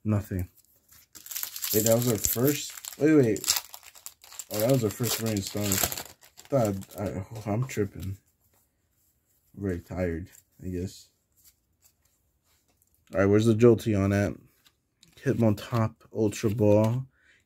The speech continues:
Kindler, <laughs> Impidimp,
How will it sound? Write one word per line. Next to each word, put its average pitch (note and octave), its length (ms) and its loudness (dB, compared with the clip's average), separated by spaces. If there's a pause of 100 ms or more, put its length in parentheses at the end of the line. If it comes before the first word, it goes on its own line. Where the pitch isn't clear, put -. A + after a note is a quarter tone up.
(120)
Kindler, D#3 540 6 (1600)
<laughs> - 20 -8
Impidimp, G#3 600 6